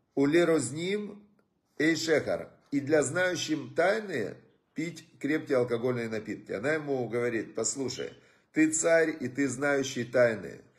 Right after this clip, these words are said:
То есть у тебя, тебе нельзя пить, тебе нельзя с женщинами гулять, тебе нельзя, не раздавай, не растрачивай себя». Значит, а, «Пен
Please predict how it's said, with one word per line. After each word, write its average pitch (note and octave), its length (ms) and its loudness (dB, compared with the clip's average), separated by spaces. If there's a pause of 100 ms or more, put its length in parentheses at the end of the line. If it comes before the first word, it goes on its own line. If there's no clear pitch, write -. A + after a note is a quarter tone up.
(240)
То A2 120 0
есть - 240 -4
у B2+ 60 -4
тебя, C#3 300 4
тебе C#3+ 280 -2
нельзя C#3 400 2
пить, - 360 -4
тебе A2 220 -4
нельзя B2+ 340 2
с B2 40 -2
женщинами B2+ 500 -4
гулять, A#2 480 0
тебе A2+ 220 -6
нельзя, C#3 360 -2
не C3+ 200 -4
раздавай, D3+ 500 -2
не B2+ 100 -4
растрачивай C3 600 -2
себя». A2 340 -4 (1700)
Значит, B2+ 640 0
а, A#2+ 400 4 (360)
«Пен G#3 240 8